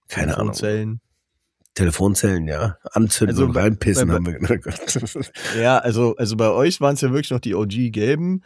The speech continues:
Speaker 2: Bei mir gab es die noch vereinzelt, aber bei mir waren's diese hässlichen Telekom-Dinger, wo,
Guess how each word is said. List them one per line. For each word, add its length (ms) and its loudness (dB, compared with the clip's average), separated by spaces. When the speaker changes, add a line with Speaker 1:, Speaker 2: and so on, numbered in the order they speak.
Speaker 2:
Bei 120 -2
mir 220 2
gab 320 0
es 160 -4
die 140 -4
noch 160 -2
vereinzelt, 580 -2
aber 220 2
bei 100 4
mir 220 2
waren's 240 2
diese 200 -2
hässlichen 400 -2
Telekom-Dinger, 800 0
wo, 260 0